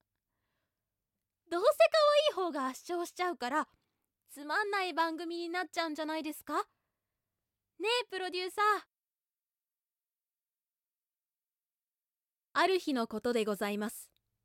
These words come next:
お釈迦様は極楽の蓮池の淵を一人でぶらぶらお歩きになっていらっしゃいました。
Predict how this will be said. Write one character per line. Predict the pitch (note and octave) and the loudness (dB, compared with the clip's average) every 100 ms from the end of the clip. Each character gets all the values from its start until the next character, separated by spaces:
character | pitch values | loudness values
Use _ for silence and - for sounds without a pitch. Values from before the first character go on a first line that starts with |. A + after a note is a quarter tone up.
| _ _ _ _ _ _ _ | _ _ _ _ _ _ _
お | - | -10
釈 | G#3+ C4+ D4 | -4 -2 0
迦 | |
様 | D#4+ C#4+ A3+ | 0 0 2
は | G#3 G3+ _ _ _ _ C#4+ | 2 0 _ _ _ _ -6
極 | F#3+ - A#3+ | -4 -2 -2
楽 | B3 C4+ | -2 -4
の | B3+ | -4
蓮 | - A#3+ - C4+ | -4 -6 -6 -6
池 | C#4 D4 | -4 -4
の | C#4 | -4
淵 | C4+ - C4+ B3+ | -6 -10 -4 -4
を | - _ _ _ _ _ _ | -4 _ _ _ _ _ _
一 | - E4+ | -8 -2
人 | F4 D4+ | 0 0
で | F#3 | -2
ぶ | F3 C#4 | 2 2
ら | E4 | 2
ぶ | A#3+ | 0
ら | F3+ E3+ | -2 -2
お | G3 | -2
歩 | C#4+ | -2
き | D4+ | -4
に | D4+ D#4 | -4 -2
な | D#4 | -4
っ | |
て | - | -2
い | B3 | -2
ら | G#3+ | -2
っ | A3 | -4
し | - | -6
ゃ | |
い | A#3 | -6
ま | A#3 | -6
し | B3 | -8
た。 | A3+ A3+ | -10 -10